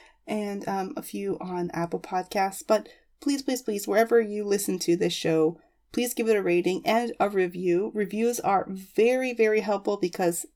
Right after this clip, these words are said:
reviews are the thing that, like, the algorithm likes. I feel like everyone, every podcaster explains this, but just in case you are new to that, you know, um, the more reviews that we have, especially, you know, five-star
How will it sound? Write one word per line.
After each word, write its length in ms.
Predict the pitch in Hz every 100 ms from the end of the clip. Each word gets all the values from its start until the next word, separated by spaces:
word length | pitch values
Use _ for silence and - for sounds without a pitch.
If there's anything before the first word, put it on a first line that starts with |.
| _
reviews 480 | 175 196 220 254 247
are 100 | 202
the 140 | 196
thing 300 | 196 185 180
that, 200 | 170 165
like, 360 | 160 151 - - - _ _ _
the 120 | - -
algorithm 540 | 156 165 170 175 175
likes. 480 | 180 170 170 - - _ -
I 100 | 185
feel 200 | 196 214
like 160 | 202
everyone, 320 | - 175 180 170
every 240 | 226 240
podcaster 640 | - 185 - 196 - 214
explains 500 | 208 214 - 214 214
this, 240 | 220 226 -
but 280 | 190 180 - - -
just 180 | 240 269
in 120 | 233
case 340 | 220 202 202 -
you 160 | 180
are 80 | 170
new 260 | 165 180 175
to 440 | - 170 156 165 - - -
that, 540 | 170 160 - 302 - - - - _ -
you 100 | 175
know, 300 | 160 156 151
um, 280 | 165 165 165
the 100 | 190
more 260 | 214 214
reviews 480 | 180 190 185 247 311
that 100 | 254
we 120 | -
have, 240 | 170 175 -
especially, 500 | 175 170 170 160 165
you 60 | 165
know, 240 | 160 165 - 185
five-star 680 | - 147 160 - 170 170